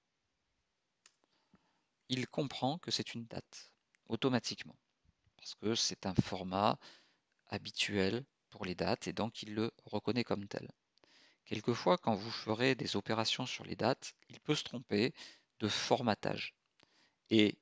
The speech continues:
il se pourrait qu'un jour, à la place d'avoir le premier janvier deux mille vingt, vous ayez un chiffre du type quarante-trois mille huit cent trente et un. C'est pas une erreur,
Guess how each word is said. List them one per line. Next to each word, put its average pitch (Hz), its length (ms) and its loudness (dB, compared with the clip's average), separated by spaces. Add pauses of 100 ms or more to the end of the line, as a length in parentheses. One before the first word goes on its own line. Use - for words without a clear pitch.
(240)
il 98 60 -18
se - 160 0
pourrait 104 380 2
qu'un 107 180 0
jour, 101 320 2
à - 60 0
la - 100 0
place 110 220 2
d'avoir 98 260 4
le 95 60 0
premier 127 280 -2
janvier 117 280 0
deux 98 100 0
mille 92 180 -4
vingt, 139 320 0 (120)
vous 107 200 -6
ayez 101 160 -2
un 107 120 2
chiffre - 400 2
du - 120 -12
type - 360 -4 (380)
quarante-trois 117 600 2
mille 104 300 4 (720)
huit 104 80 -4
cent 127 180 2
trente - 300 -8
et - 60 -4
un. - 60 -12 (920)
C'est - 180 -4
pas - 140 2
une 87 120 0
erreur, 135 340 4